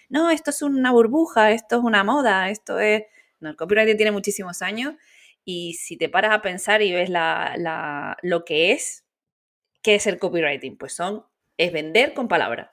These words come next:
punto. No hay que darle más vueltas, no es, eh, persuadir, no es enamorar, no, es vender con palabras. Tú eres un comercial que en vez de ir cara a cara con el cliente, lo que te sientas es a escribir para que ve-, com-,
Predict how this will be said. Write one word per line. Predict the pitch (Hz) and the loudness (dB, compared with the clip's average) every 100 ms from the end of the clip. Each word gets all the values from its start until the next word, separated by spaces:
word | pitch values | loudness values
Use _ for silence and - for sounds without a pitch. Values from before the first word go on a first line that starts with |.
| _ | _
punto. | - 180 - _ _ _ _ _ - - _ _ | -10 -10 -12 _ _ _ _ _ -20 -20 _ _
No | 208 | 0
hay | 208 | 2
que | 208 | 6
darle | 208 190 | 6 6
más | 180 175 | 0 0
vueltas, | 190 254 254 226 | 6 6 6 4
no | 202 196 190 | 2 -2 -2
es, | 185 190 | -4 -6
eh, | - 175 - | -10 -12 -6
persuadir, | 202 175 - 196 156 151 151 180 233 240 240 240 | -4 -4 0 2 2 0 -6 -4 -2 -2 -2 -4
no | 208 185 | -4 -4
es | 180 180 - | -2 -2 -2
enamorar, | 170 170 160 151 156 143 156 202 214 220 190 | -4 -2 -4 -4 -8 -10 -2 2 4 4 2
no, | 170 | -6
es | - 185 - | -8 -10 -10
vender | - 160 180 262 | -8 -6 -2 -4
con | 254 226 | -4 -4
palabras. | 196 160 147 147 | 0 0 -2 -6
Tú | 175 | -6
eres | 156 | -6
un | 175 | -6
comercial | 165 233 233 220 254 311 294 | -2 0 0 0 0 0 0
que | |
en | 185 | -6
vez | 180 | -4
de | 170 156 - _ _ | -2 -2 -2 _ _
ir | - 185 190 - | -2 0 0 0
cara | 170 | 0
a | 170 | 2
cara | 170 165 | 2 0
con | 160 | 0
el | 160 | -4
cliente, | 165 247 277 285 349 349 _ _ | 0 2 2 0 -2 -4 _ _
lo | - | -4
que | 165 | -4
te | - | -4
sientas | 160 196 185 214 | -6 -6 -2 0
es | 214 - | 0 0
a | - | -4
escribir | - 165 139 - _ _ | -4 -6 -6 -8 _ _
para | - 143 | -6 -6
que | 147 | -6
ve-, | 147 - - | -8 -8 -6
com-, | 156 | -6